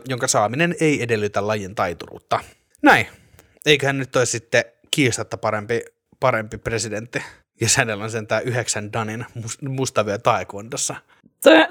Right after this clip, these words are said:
Speaker 2: toi on kyllä vaan niinku, että <clears throat> jos se on semmoinen kunnianosoitusvyö, niin mitä sä teet sillä, jos se niinku, se vyökin jo itsessään puhuu, että joo, tää äijä ei oo harrastanut taekwondoa, mutta me nyt vaan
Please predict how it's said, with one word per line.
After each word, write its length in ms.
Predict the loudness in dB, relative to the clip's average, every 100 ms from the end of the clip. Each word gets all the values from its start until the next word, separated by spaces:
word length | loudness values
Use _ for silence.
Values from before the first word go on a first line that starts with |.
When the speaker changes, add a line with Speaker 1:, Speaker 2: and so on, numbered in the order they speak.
| 4
Speaker 2:
toi 100 | 4
on 60 | 6
kyllä 160 | 4
vaan 160 | 4 4
niinku, 160 | 4
että 240 | 2 2 -4 -2 2 8 8
<clears throat> 400 | 8 2 -8 2
jos 140 | 4
se 60 | 6
on 40 |
semmoinen 220 | 6 4
kunnianosoitusvyö, 1400 | 6 6 8 6 6 2 4 4 4 2 -2 -4 2 6 6 4 _ -20 _ _ _ _ 0
niin 200 | 6 8
mitä 280 | 8 8 8
sä 140 | 6 2 _ 2
teet 380 | 6 8 6 4
sillä, 460 | 0 2 4 4 4
jos 260 | 2 4
se 80 | 4
niinku, 440 | 4 2 6 4 4 -10 _
se 200 | 2 4
vyökin 420 | 8 8 6 2 0
jo 60 | 0
itsessään 540 | 2 2 6 4 6
puhuu, 360 | 2 4 6 6
että 180 | 6
joo, 240 | 6 6 4
tää 340 | 4 4 6
äijä 340 | 4 6 6 4
ei 320 | 4 6 6
oo 120 | 4
harrastanut 720 | 4 2 2 2 2 0 2
taekwondoa, 840 | 2 2 4 2 2 2 2 2 0
mutta 400 | 0 0 2 2
me 180 | 4 6
nyt 280 | 4 4
vaan 320 | 4 6 4